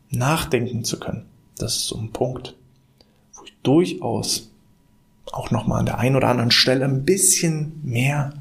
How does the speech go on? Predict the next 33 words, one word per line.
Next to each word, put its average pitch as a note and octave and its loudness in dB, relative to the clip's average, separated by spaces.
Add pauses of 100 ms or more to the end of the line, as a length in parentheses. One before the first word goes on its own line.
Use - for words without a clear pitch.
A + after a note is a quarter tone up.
mir A2+ -6
Zeit - 0
lassen - -2
sollte. - -6 (1200)
Ja, C#3 -2 (220)
dann A#2+ 2
hat D#3+ 4
das F#3+ 4
auch - 2
den D#3+ 4
notwendigen E3 2
Effekt, - -2 (200)
ja, - -8
dass D#3 2
ich - -4
mal C#3 4
mit C#3 2
einer B2 0 (720)
scharfen, C#3 2
mit C3 4
scharfen C#3+ 4
Worten - 0 (240)
genau D3+ 4
Dinge D3 0
betone, D#3+ 0 (1080)
die - 2
besonders E3+ 4
wichtig G3+ 4
sind - -4 (580)
und - -8 (100)
extrem E3 4
emotional C3+ 2
hervorbringe. - -4